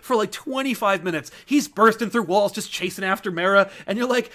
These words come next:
"All right, I get it." Like, he's on his way. After the sixth wall they burst through, I'm like, "He's gonna, I know he's gonna show up.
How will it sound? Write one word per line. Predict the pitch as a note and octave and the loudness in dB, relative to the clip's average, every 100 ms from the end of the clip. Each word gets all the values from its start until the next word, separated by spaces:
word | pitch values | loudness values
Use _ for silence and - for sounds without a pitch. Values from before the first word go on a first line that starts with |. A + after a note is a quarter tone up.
| - - | -8 -2
"All | D4 | 4
right, | B3+ F3+ E3+ | 4 4 2
I | F#3+ | -4
get | - C4 G#3+ | 0 2 2
it." | A2 | -2
Like, | E3 F3 | -6 -6
he's | - G3+ | -6 -8
on | G3 C4 | -4 -4
his | F#3 | -4
way. | E3+ B3 F3 - - | -4 -2 -2 -6 -8
After | A#3+ D#4+ | -8 -6
the | A3+ _ | -8 _
sixth | - - E4 - D3 | -12 -6 -6 -6 0
wall | G#3 A3+ G3 | 4 4 4
they | D#3+ D3+ | 0 -4
burst | E3 F#3 F#3 | -2 -2 -2
through, | D#3+ | -6
I'm | C#3+ | -4
like, | D#3 - | -6 -2
"He's | C#4+ E4 | 2 4
gonna, | F4 F#4 C#4+ - | 4 2 0 -4
I | A#3+ | 0
know | B3+ D#4 | 6 8
he's | C4 - | 6 2
gonna | C#4 C4 | 0 -4
show | - A3+ | -2 2
up. | A#3+ - | 2 2